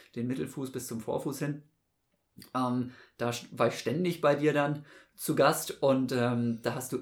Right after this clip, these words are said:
immer irgendwas gefunden, was richtig weh tut. Wir kommen vielleicht gleich auch noch zu den, ja, wirklich, äh, ganz abgefahrenen Geschichten, die wir so gemeinsam irgendwie mal behandelt haben. Aber aus deiner Sicht,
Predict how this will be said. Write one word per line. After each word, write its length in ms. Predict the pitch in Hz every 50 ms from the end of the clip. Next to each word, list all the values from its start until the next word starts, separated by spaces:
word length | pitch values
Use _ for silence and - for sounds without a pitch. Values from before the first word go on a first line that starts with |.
| - _ -
immer 320 | 165 190 175 - - -
irgendwas 340 | - 104 107 113 113 110 -
gefunden, 520 | - - - 117 117 117 139 147 147 147 - - - _ _
was 440 | - 113 - 120 147 - - - - -
richtig 640 | - - 104 127 165 156 - - 131 120 117 117 104
weh 180 | 123 127 151
tut. 300 | 156 - - 117 143 156 - - - - _
Wir 100 | - 120
kommen 220 | 117 - 156 202 208
vielleicht 300 | - 135 131 135 131 -
gleich 240 | 110 123 170 -
auch 120 | - - -
noch 220 | 139 131 - -
zu 160 | - - 143
den, 320 | 127 120 127 123 123 117 - - _ _ _ _ _ _ _ _ _ _ _ _ _ _ _ -
ja, 200 | 143 127 117 -
wirklich, 420 | 147 - 147 151 - - - -
äh, 460 | - - - - - - - - 123 -
ganz 220 | - 156 151 147
abgefahrenen 540 | - 131 - 123 117 - 123 117 120 120 117
Geschichten, 480 | 117 117 - 123 117 - - 165 160
die 140 | 135 123 110
wir 140 | 113 127 127
so 140 | 127 131 127
gemeinsam 440 | - 123 117 123 135 127 123 127 -
irgendwie 260 | - 123 117 123 117
mal 140 | 117 113 113
behandelt 380 | 113 113 123 117 123 123 123
haben. 220 | 131 127 143 160 156 - - - - - _ _ _
Aber 280 | - - 143 160 175 -
aus 220 | - 147 - -
deiner 340 | - 107 113 160 190 196 180
Sicht, 400 | - 120 156 180 170 - - -